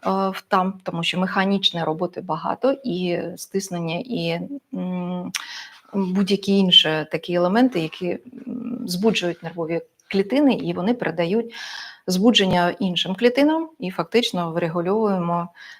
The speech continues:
вже нові стани, приймаємо рішення, що з цим робити. От на цьому ми завершимо зараз пок-,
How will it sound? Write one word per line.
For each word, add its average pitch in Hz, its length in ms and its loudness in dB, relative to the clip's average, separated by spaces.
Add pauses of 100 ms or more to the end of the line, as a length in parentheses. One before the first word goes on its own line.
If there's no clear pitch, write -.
(100)
вже 180 380 2
нові 180 300 2
стани, 160 560 -2 (260)
приймаємо 165 460 -2
рішення, 175 360 0
що 165 140 -6
з - 60 -10
цим 156 160 -10
робити. - 380 -14 (680)
От 240 160 4
на 208 80 4
цьому 208 280 2
ми 190 140 2
завершимо 175 520 2
зараз 151 400 -4
пок-, 185 180 -4